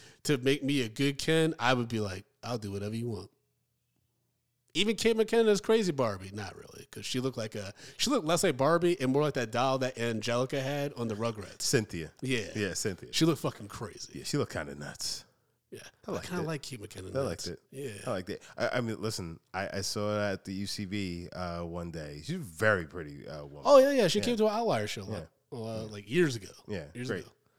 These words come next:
Speaker 1: Yeah.
Speaker 2: Super nice, too.
Speaker 1: Mm-hmm. Yep. I,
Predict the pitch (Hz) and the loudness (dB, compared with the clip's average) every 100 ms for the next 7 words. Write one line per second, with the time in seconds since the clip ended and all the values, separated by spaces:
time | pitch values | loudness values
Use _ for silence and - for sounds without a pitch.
0 | _ _ _ - 147 - _ _ _ - | _ _ _ -16 -16 -16 _ _ _ -14
1 | - 110 78 - - - _ 123 156 233 | -8 -6 -6 -10 -14 -18 _ -6 -4 -4
2 | 247 _ _ - 175 - _ - - - | -6 _ _ -10 -10 -10 _ -20 -20 -4
3 | 170 233 254 262 254 247 | 0 4 4 2 0 -2